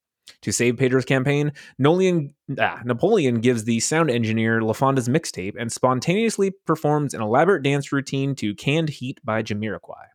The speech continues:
Napoleon's routine receives a standing ovation from students, stunning Summer and her boyfriend Don.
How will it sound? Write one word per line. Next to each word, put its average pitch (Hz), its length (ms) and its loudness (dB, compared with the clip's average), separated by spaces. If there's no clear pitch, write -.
Napoleon's 131 580 4
routine 135 540 0
receives 131 420 2
a 107 100 2
standing 180 420 0
ovation 156 400 2
from 117 160 -2
students, 143 520 -2
stunning 120 540 -2
Summer 110 400 -4
and 113 160 -6
her 107 80 -4
boyfriend 107 380 -4
Don. 139 180 -4